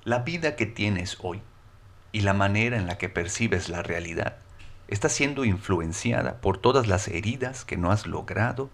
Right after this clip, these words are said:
sanar. Esas heridas sucedieron durante tu infancia.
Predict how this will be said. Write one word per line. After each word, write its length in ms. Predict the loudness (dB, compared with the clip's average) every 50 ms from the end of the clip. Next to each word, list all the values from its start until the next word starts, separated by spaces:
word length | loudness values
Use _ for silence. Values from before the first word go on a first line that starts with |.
| -16 -20 -20 -20 -20 -20 -14
sanar. 520 | -6 -4 -2 -2 -2 -4 -8 -10 -12 -14 -20 -20 -20 -20 -20 -20 -20 -20 -20 -20 -20 -20 -20 -12 -4
Esas 340 | -4 -2 2 2 2 4 4
heridas 400 | 4 2 2 -2 -4 -4 -4 -2
sucedieron 640 | 0 0 0 2 0 2 4 4 4 6 4 2 2
durante 460 | 2 2 2 2 2 2 0 -4 -4
tu 240 | -2 0 2 4 4
infancia. 760 | 4 4 4 2 2 4 4 4 4 2 2 -2 -6 -12 -14